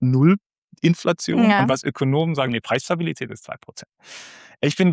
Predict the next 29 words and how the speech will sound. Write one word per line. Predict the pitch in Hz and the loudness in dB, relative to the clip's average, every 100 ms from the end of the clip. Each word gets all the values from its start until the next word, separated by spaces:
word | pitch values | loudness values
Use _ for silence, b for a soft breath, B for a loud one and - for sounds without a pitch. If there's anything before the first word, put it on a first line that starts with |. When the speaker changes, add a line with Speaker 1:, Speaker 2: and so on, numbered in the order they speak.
| 131 | 0
Speaker 1:
ein | 131 | -4
klares | - 131 160 175 - | 0 2 2 -2 -6
Team, | - 160 151 151 139 _ _ _ _ _ _ _ _ _ _ _ _ - | -2 2 4 2 -2 _ _ _ _ _ _ _ _ _ _ _ _ -10
Preise | - 123 120 | -2 0 0
sind | 120 | -2
immer | 113 | -4
gleich. | 110 - - - _ _ _ - | -10 -14 -18 -20 _ _ _ -2
Oder | 123 | -2
Preis, | 107 135 180 - | 0 0 0 -2
das | - 123 - | -4 -4 -6
Preisniveau | - 185 - 190 147 151 | -4 -2 2 2 4 2
sollte | 127 - | 2 0
gleich | - - 240 | -2 -2 -2
sein, | - 247 254 _ b b b b b - | -2 -2 -4 _ b b b b b -4
was | 147 147 | -2 0
dazu | 147 - | -2 -2
führen | 131 - 190 170 | -2 2 2 4
sollte, | 160 151 | 2 0
dass, | 131 - - | -2 -4 -6
wenn | 131 123 | -2 0
die | 113 | 0
Gesellschaft | 113 110 113 - 95 107 | 0 -2 -4 -8 -12 -8
wächst, | 117 220 - - - - _ _ _ | -4 -4 -6 -14 -14 -18 _ _ _
bräuchten | 127 151 - 151 | -2 -2 -2 0
wir | 135 131 - | 2 2 0
ein | - 117 | -2 0
bisschen | 135 - 139 123 - | 0 2 0 0 0
Geldmengenausweitung, | 120 117 117 117 113 - - - 101 110 - 113 _ | -2 -2 -2 -2 -2 -4 -6 -4 -6 -6 -10 -16 _
um | 147 156 156 | 2 4 4